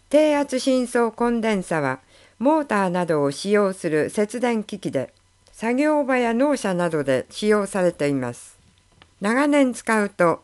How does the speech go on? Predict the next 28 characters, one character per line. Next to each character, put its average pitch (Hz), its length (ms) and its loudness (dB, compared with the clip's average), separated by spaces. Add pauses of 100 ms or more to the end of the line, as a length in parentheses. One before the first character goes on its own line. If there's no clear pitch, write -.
劣 214 280 2
化 254 140 -2
で 220 240 4
出 214 240 -2
火 262 220 -2
す 247 160 -8
る 240 80 -4
こ 233 120 -2
と 214 120 -2
が 156 180 -2
あ 123 60 -6
り 143 100 -4
ま 120 160 -6
す。 - 240 -20 (720)
夏 233 280 -2
に 302 140 4
多 247 200 2
く - 120 -4
発 160 240 -4
生 147 220 -2
し 143 140 -12
ま 120 160 -6
す。 - 200 -20 (920)
昭 311 340 2
和 285 160 2
五 247 160 2
十 285 280 0
年 262 260 2